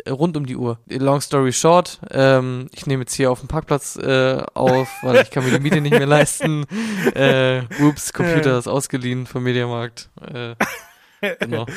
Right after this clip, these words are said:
Speaker 2: <laughs> Kannst uns ja mal irgendwie in den nächsten Wochen mehr von erzählen. Vielleicht machen wir eine Doku draus.
Speaker 1: Mhm.
Speaker 2: Vierzig Minuten lang.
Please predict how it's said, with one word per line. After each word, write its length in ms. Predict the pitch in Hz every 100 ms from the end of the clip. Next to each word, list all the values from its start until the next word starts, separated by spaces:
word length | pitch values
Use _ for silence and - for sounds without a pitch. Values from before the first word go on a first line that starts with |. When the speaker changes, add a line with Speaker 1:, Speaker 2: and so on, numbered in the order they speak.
| 185
Speaker 2:
<laughs> 220 | 202 _
Kannst 220 | - 185 196
uns 120 | 180
ja 100 | 185
mal 340 | 165 160 156 151
irgendwie 280 | 180 185 170
in 60 |
den 80 | 151
nächsten 240 | 160 175
Wochen 160 | 156 143
mehr 160 | 143 156
von 180 | - 147
erzählen. 300 | 131 - 127
Vielleicht 220 | 160 170
machen 100 | 180
wir 40 | 180
eine 120 | 160
Doku 300 | 147 180 156
draus. 380 | 135 117 113 - _ _ -
Speaker 1:
Mhm. 80 | 147
Speaker 2:
Vierzig 240 | 175 156
Minuten 260 | 143 151 147
lang. 300 | 147 139